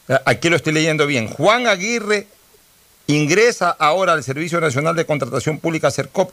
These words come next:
en reemplazo de Silvana Vallejo, que se va de consejera presidencial. La señora Vallejo fue integrante del gobierno pasado y Juan Aguirre también, y en ese cargo. Es decir, yo no entiendo esto. O sea, en un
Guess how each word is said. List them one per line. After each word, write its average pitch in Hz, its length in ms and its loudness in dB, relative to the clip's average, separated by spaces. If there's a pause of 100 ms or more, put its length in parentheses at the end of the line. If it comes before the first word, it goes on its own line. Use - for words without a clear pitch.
en 139 140 0
reemplazo 131 440 0
de 170 60 0
Silvana 170 360 0
Vallejo, 170 400 0
que 143 80 -6
se 131 140 0
va 160 160 4
de 165 160 0
consejera 135 640 0
presidencial. 123 680 -2 (440)
La 123 180 6
señora 180 380 4
Vallejo 190 440 0
fue 156 320 -2 (360)
integrante 139 600 2
del 170 100 0
gobierno 185 340 0
pasado 208 500 0
y 165 120 -2
Juan 226 220 4
Aguirre 233 380 -2
también, 214 460 -2
y 180 140 2
en 175 120 0
ese 220 220 0
cargo. 247 400 -2 (340)
Es 156 120 2
decir, 190 360 -2 (680)
yo 131 180 4
no 349 60 2
entiendo 170 540 0
esto. 120 300 -6 (520)
O 127 100 0
sea, 131 260 4
en 151 140 0
un 254 180 0